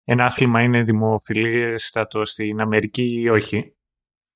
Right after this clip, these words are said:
Και λέει ότι στα αθλήματα τα οποία κάνουν οι Αμερικάνοι, οι πρωταθλητές ο-, ονομάζονται παγκόσμιοι πρωταθλητές,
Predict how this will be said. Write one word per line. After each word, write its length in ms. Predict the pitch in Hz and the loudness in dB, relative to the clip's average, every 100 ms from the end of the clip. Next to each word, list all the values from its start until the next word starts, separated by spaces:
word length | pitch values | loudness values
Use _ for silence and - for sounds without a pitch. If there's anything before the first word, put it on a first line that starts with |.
| _ _ _ _ _ _ _ _ _ _ _ | _ _ _ _ _ _ _ _ _ _ _
Και 100 | - | 0
λέει 320 | 110 113 127 127 | 4 4 4 4
ότι 280 | 127 113 | 2 -2
στα 440 | 110 - 107 104 98 | -2 2 4 4 2
αθλήματα 440 | 98 123 120 120 | 0 0 2 2
τα 80 | 113 | 0
οποία 200 | 110 113 | 0 0
κάνουν 260 | 110 113 120 | 0 0 2
οι 40 | |
Αμερικάνοι, 720 | 110 101 98 107 104 123 180 _ _ _ _ _ _ _ _ _ _ | 0 0 -2 -2 -2 -4 -8 _ _ _ _ _ _ _ _ _ _
οι 120 | - 113 | -8 -2
πρωταθλητές 720 | 120 117 117 117 - 131 127 | 0 2 0 -2 0 0 0
ο-, 240 | 117 117 | -2 -4
ονομάζονται 600 | - 110 110 120 123 120 | -2 -2 0 -2 0 -4
παγκόσμιοι 600 | - 113 113 127 123 113 | 0 -2 0 0 0 -2
πρωταθλητές, 920 | 107 - 98 101 95 101 131 165 - | -4 -8 -8 -8 -4 -4 -4 -6 -16